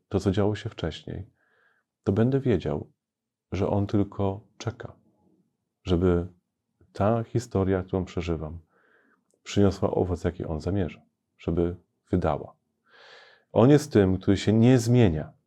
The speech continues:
nawet jeśli zmieniają się okoliczności. Jest tym, który w każdej chwili mojego życia i każdą chwilę mojego życia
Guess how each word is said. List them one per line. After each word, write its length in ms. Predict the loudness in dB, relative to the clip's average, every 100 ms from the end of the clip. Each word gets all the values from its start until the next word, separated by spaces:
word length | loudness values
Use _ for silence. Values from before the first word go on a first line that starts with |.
| _ 0
nawet 460 | 2 4 2 4
jeśli 440 | 2 2 -4 -8 -8 _ _
zmieniają 440 | 0 2 4 2 0
się 120 | -8
okoliczności. 720 | -8 -8 -8 -14 -14 _ _ _ _ _ -20 -4 4
Jest 260 | 4 6
tym, 240 | 4 6 6
który 320 | 6 6 4 -6 _
w 100 | -14
każdej 500 | 2 4 6 6 4
chwili 300 | 4 2 4
mojego 400 | 6 4 4 2
życia 460 | 0 -4 -4 -10 -10 _ _ _ _ _ _ _ _ _ _ _ _ _ _ _
i 120 | -4 2
każdą 340 | 4 6 4
chwilę 440 | 2 0 4 6
mojego 360 | 4 0 -4 -6
życia 360 | -10 -10 -12